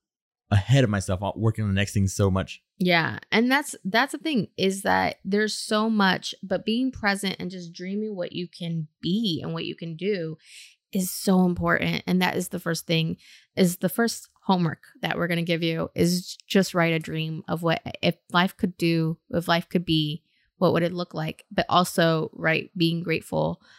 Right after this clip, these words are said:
Speaker 2: for who, where you're at right moment. You know, maybe you're not where you need to be or you feel that way, but you are, you are just where you need to be.
Speaker 1: Mm-hmm.
Speaker 2: And you're listening to this just for this reason.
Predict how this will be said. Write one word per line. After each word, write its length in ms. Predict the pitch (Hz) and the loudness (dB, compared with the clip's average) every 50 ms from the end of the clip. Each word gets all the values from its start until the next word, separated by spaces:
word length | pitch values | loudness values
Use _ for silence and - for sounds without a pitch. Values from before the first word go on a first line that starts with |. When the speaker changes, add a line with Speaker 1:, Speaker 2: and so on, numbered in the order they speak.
| _ _ _ | _ _ _
Speaker 2:
for 400 | - 190 185 185 180 180 185 - _ _ _ _ _ _ | -2 -2 0 0 -2 -4 -6 -10 _ _ _ _ _ _
who, 120 | 233 226 | -2 0
where 220 | 208 214 220 233 247 | 2 2 2 2 2
you're 220 | 247 240 226 - - | 2 0 0 0 0
at 240 | 180 165 165 - - | 0 2 0 0 2
right 240 | 165 165 165 - - | 0 0 2 2 2
moment. 480 | 170 160 160 156 165 165 156 151 - _ | 4 4 4 2 0 -2 -4 -4 -6 _
You 160 | - 196 190 175 | -2 0 0 2
know, 160 | 170 170 170 | 2 0 0
maybe 240 | 170 170 175 180 185 | 0 0 0 0 0
you're 160 | 185 185 180 | 0 0 0
not 340 | 175 175 170 170 165 - - | 0 0 0 0 -2 -4 -8
where 540 | - - - 175 170 170 170 170 170 165 165 | -10 -8 -2 0 2 2 2 2 2 0 -2
you 200 | 165 170 170 170 | -2 -2 0 2
need 220 | 165 170 170 170 165 | 2 2 2 2 0
to 60 | 165 | 0
be 460 | 185 170 170 165 160 160 151 160 160 - _ - - | 2 2 2 2 0 -2 -2 -4 -6 -10 _ -2 2
or 100 | - 170 | 4 4
you 100 | 170 170 | 4 4
feel 220 | 156 - - 196 185 | 4 4 4 2 4
that 220 | 175 160 143 - - | 4 4 2 2 0
way, 320 | 160 151 151 151 147 - | -2 -2 0 -2 -4 -4
but 200 | - 165 165 - | -2 0 0 2
you 240 | - 180 180 175 - | 4 4 4 4 2
are, 420 | - 165 160 165 160 151 143 156 202 | 2 2 2 2 2 0 -2 -4 -4
you 180 | 214 165 165 165 | -2 0 2 2
are 180 | 165 160 160 160 | 2 2 0 -2
just 260 | - 165 160 - - | -2 -4 -4 -4 -4
where 120 | 156 156 | -6 -6
you 80 | 156 156 | -6 -6
need 160 | 156 151 151 | -8 -8 -8
to 80 | 147 - | -8 -6
be. 260 | 156 156 151 151 104 | -6 -4 -4 -2 -2
Speaker 1:
Mm-hmm. 100 | 107 110 | 0 0
Speaker 2:
And 200 | 113 - 165 - | 0 0 -2 -4
you're 240 | - 175 175 170 170 | -4 -2 -2 0 0
listening 460 | 170 175 - - 185 170 165 165 165 | 0 0 0 0 -2 -2 -2 -2 -6
to 160 | - - 170 | -6 -4 -4
this 260 | 160 160 151 156 - - | -2 -2 -2 -4 -6 -8
just 320 | - - 185 165 - - | -2 2 2 2 2 -2
for 160 | - - 170 | -6 -4 -4
this 220 | 165 160 156 - - | -4 -4 -6 -6 -6
reason. 460 | 160 160 160 170 151 156 151 156 | -4 -4 -4 -4 -4 -4 -4 -6